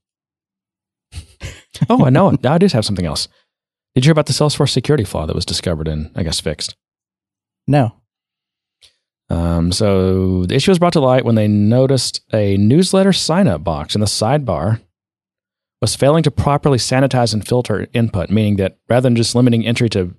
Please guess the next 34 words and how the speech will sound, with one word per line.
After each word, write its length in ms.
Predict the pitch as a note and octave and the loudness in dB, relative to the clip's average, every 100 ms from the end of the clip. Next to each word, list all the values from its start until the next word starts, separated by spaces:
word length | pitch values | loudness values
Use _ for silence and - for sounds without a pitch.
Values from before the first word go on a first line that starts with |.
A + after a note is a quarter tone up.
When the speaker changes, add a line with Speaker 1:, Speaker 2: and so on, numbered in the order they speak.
| - | -8
Speaker 1:
you 60 | F#2+ | -6
know, 160 | E2 | -2
"Oh, 40 | B2+ | 0
it 40 | |
was 100 | C3 | 0
an 80 | F#2 | 0
email 220 | A2+ F#2+ | 0 0
address 240 | D#2 D#2+ - | -4 -6 -4
to 60 | |
sign 160 | - E2+ | -4 -6
up," 60 | - | -4
you 100 | C#3 | 0
could 140 | C3 | 2
actually 280 | C3 A#2+ G#2 _ _ | 2 -2 -4 _ _
put 120 | B2 | 0
in 140 | G#2+ | 0
JavaScript. 600 | G2 G2 G#2 D#2+ - C2 - _ | 0 -2 -2 -4 -8 -12 -16 _
It, 140 | - - _ _ | -16 -16 _ _
it 40 | G#2 | -6
would, 160 | F2 - | -6 -8
it's 220 | F2 - | -8 -4
unsanitized, 800 | A#2 B2+ B2 B2 B2+ B2 B2+ - _ _ _ _ _ _ _ | -2 0 0 0 0 0 0 -6 _ _ _ _ _ _ _
and 100 | B2 | -2
then 60 | A#2 | 0
it 60 | A2 | 0
was 100 | A2 | 0
not 160 | A2+ | 0
being 140 | G#2+ G#2 | 0 -2
sanitized 580 | - G#2 F#2+ G2 F#2+ F2 | -2 -2 -2 -2 -2 -4
on 120 | E2+ | -6
output 260 | G#2 G2 | -6 -6
as 140 | D#2+ E2 | -8 -4
well. 200 | F#2+ D#2 | -4 -4
So, 300 | - F2 | -4 -4